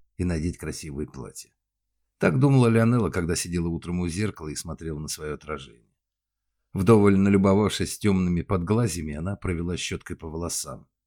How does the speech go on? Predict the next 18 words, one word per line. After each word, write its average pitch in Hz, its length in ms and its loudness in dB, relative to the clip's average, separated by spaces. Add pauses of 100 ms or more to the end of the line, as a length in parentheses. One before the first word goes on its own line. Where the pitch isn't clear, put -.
(460)
Постепенно 156 540 8
живая 147 280 4
пригладила 107 540 2
брови 123 400 4
и - 20 4
похлопала 95 560 -2
припухшие 95 640 -4
скулы 92 340 -6
пальцами. - 600 -10 (640)
Нанесла 101 460 2
на 104 100 0
лицо 92 260 -2
тонкий 85 320 -6
слой 87 280 -4
тонального 82 540 -8
крема 104 460 -6
и 95 100 -6
припудрилась. - 800 -14